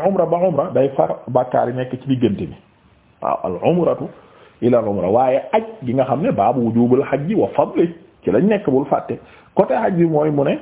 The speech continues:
wal hajjul mabruur. Gisoon nañ, euh, hadis biñ la fàtte léegi, Seydina Abu Hurayra bi, hadis mille deux cent soixante-treize, danañu woon hajjul mabruur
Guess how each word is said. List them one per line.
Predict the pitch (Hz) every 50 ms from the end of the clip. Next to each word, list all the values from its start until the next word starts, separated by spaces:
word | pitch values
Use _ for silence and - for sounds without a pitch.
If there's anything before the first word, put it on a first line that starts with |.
| - -
wal | - 113 127 123 107
hajjul | - - - 139 135 131 117 101 - 131 123 117
mabruur. | 117 113 107 104 101 98 98 107 117 120 110 92 92 90 82 78 76 - - - - - - - - _ -
Gisoon | 113 160 180 220 202 196 180
nañ, | 156 160 240 311 - - - _ _ _ _ _ _ _ _ _ _ _ _ _ _ _ _ _ - -
euh, | 123 143 - - - - -
hadis | - - 156 160 175 156 143
biñ | 151 160 160
la | 165 160
fàtte | 170 151 131 - 120 120
léegi, | 120 120 113 117 117
Seydina | - 143 147 147 135
Abu | 131 131 127 123
Hurayra | 117 120 123 117 113 107 104
bi, | 95 101
hadis | - 135 131 135 131 131 139
mille | 139 139 131
deux | 135 135 131
cent | - 117 117 110
soixante-treize, | - 110 101 101 101 107 107 110 110 107
danañu | 117 120 139 143 143 143
woon | 139 131 135 165 220 - - - - -
hajjul | - 147 151 143 143 135
mabruur | 135 127 127 120 120 117 117 110 104 101